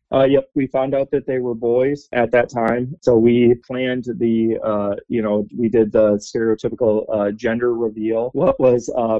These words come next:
pretty funny is, so my little brother, uh, we're seventeen months apart. He actually was having a child at the same time. So my wife's due date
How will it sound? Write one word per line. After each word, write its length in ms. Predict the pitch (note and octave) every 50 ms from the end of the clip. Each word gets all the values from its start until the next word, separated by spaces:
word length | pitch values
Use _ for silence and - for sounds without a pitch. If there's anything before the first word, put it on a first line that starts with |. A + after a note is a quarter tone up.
| - _
pretty 180 | E3 D#3 D3
funny 340 | C#3+ - C#3 C3+ C#3 C#3 C#3
is, 300 | C#3 - B2 B2 A2+ -
so 240 | - A#2+ A2+ A2+ A2 A#2+
my 300 | A2 A2 A2 G#2+ G#2+ G#2+ -
little 240 | - A#2+ B2+ B2+ B2
brother, 460 | A2 A#2+ A2 A2 A2 A#2 A#2 B2 A#2+ _ _ _ _ _ _ -
uh, 180 | A2+ A2+ A2 G#2
we're 180 | A2 A#2+ A#2
seventeen 580 | A#2 - - C3 B2 B2+ B2+ B2+ - B2+ A#2 A2
months 220 | A2 G#2+ G#2+ G#2
apart. 500 | A#2 G2 - - G#2 G#2 G#2 A2 A#2+ A#2+ - -
He 200 | D3 D3 D3+ C#3
actually 480 | B2 A#2+ A#2 - - A#2+ A2+ A2 G#2+
was 380 | A2 - A2+ A2 G#2+ G#2 G#2 -
having 260 | B2+ A#2+ A2+ A#2+ A2+
a 80 | G#2+ G2+
child 360 | - A2+ G#2+ A2 A2 G#2+ G#2+
at 120 | G#2 -
the 60 | -
same 260 | - - A#2 G#2+ G#2 G#2
time. 300 | - G2+ G2+ G#2 G2+ G2+
So 160 | - A2 G#2+
my 160 | A2 G#2+ G#2+
wife's 320 | G2+ A2+ A2+ A2+ A2+ -
due 240 | - - A#2+ A#2+ A#2
date 300 | A#2 A2+ A2+ A2 A#2 -